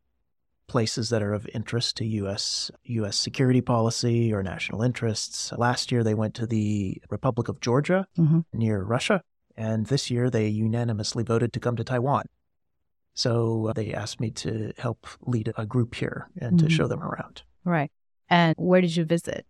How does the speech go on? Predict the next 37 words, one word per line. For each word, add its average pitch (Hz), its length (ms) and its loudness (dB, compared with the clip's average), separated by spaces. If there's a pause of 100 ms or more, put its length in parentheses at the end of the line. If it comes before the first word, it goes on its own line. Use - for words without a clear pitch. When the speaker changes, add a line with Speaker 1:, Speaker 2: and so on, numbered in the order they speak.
(640)
Speaker 1:
Well, 117 120 -2
we 127 80 0
started 170 320 6
in 143 100 6
Taipei, 131 640 2
and 127 160 2
we 107 320 -2 (140)
paid 117 140 -4
a 110 60 -6
visit 113 320 -4
to 127 100 -8
the 107 320 -6 (220)
two 151 180 4
leading 117 440 4
political 113 360 0
parties, 123 600 0
uh, 104 340 -4
and 104 680 -6 (560)
walked 120 360 2
around 110 260 0
Taipei, 113 560 -2
ate 113 140 -4
some 123 100 -4
good 110 180 -2
food, 139 460 0
and 107 180 0
then 113 140 0
we 110 100 0
went 110 180 -4
to 110 80 -2
Jinmen 113 480 4 (640)
and 104 460 -8
spent - 420 -6
about 104 220 -2
thirty 123 320 2
hours 101 320 -2
there. 123 380 -4